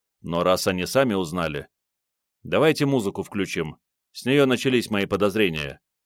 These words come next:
Егор дал послушать по куплету из каталонского и польского варианта злосчастной песни. «Поляка как зовут? Качмарский? Он хуже спел. А сама песня хорошая.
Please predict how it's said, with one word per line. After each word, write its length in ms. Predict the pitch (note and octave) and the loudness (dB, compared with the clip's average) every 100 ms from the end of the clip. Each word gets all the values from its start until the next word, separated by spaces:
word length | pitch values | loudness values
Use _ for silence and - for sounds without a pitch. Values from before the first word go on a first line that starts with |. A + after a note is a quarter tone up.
| _ _ _ _ _ E2+ | _ _ _ _ _ -4
Егор 380 | F#2 F#2 E3 | -2 2 2
дал 180 | C3+ B2+ | 6 4
послушать 540 | A2+ G#2 A#2+ B2+ A#2 - | 4 -2 0 -2 -2 -4
по 100 | F#2+ | -2
куплету 440 | G2 G#2+ A2+ G#2 | -2 0 0 0
из 120 | F#2 | -2
каталонского 640 | G2 E2 E2+ B2+ B2 B2 G#2 | -4 -2 0 0 -2 0 0
и 60 | |
польского 500 | - A2 A2 - G2 | 2 0 -2 -4 -2
варианта 400 | F2 E2+ G#2+ A2 | 0 0 0 -2
злосчастной 640 | E2+ F#2 E2+ F2 D#2+ F2 F2 | -2 -2 -2 -6 -6 -6 -4
песни. 460 | G#2+ E2+ E2 D2 _ _ _ _ _ _ _ _ _ | -4 -4 -8 -14 _ _ _ _ _ _ _ _ _
«Поляка 400 | E2 A2 A#2 A#2+ | 0 4 4 2
как 200 | C3+ A2 | 0 0
зовут? 380 | F#2 E2+ D#2+ - _ _ | 0 -2 -4 -10 _ _
Качмарский? 800 | G2 - C3+ D3+ - F2 C#2+ - _ _ _ | -6 -2 0 0 0 -6 -6 -12 _ _ _
Он 200 | A#2 C#3 | 0 2
хуже 280 | F3 A#2+ A2 | 2 2 0
спел. 400 | - F2 D2+ - _ _ _ _ | 0 -2 -2 -12 _ _ _ _
А 120 | - | -10
сама 280 | - F#2 C#3+ | -4 0 2
песня 320 | D#3+ D#3+ E3 | 2 0 0
хорошая. 640 | D3 C3 G#2+ - F2 D#2 | 0 2 2 0 -2 -2